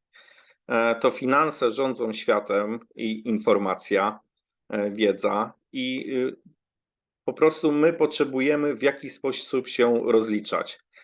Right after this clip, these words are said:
E, czy to kupimy coś, e, czy to mamy jakieś rachunki do zapłacenia, e, czy po prostu za jakąś usługę.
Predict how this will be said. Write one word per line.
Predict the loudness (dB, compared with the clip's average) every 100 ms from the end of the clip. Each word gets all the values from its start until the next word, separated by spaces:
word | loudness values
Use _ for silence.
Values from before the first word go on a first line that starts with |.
| _ -8
E, | -2 -2 -2
czy | -2 -2
to | 2 2 2
kupimy | -2 -4 -2 -2 0 -2 -4 _ _
coś, | -2 2 2 2 -8 _ _ _ _ _
e, | -4 -4
czy | -4 -6
to | -4
mamy | -4 -4
jakieś | -6 -8 -4
rachunki | -4 -4 -8 -4
do | -4
zapłacenia, | -2 -2 0 0 2 0 0 -4 -6 _ _ _ _
e, | -8 -8
czy | -8 -10
po | -2
prostu | 2 2 2 0 0
za | 0 0 0 -4
jakąś | -4 -2 -2 -4
usługę. | -4 -2 -2 0 -2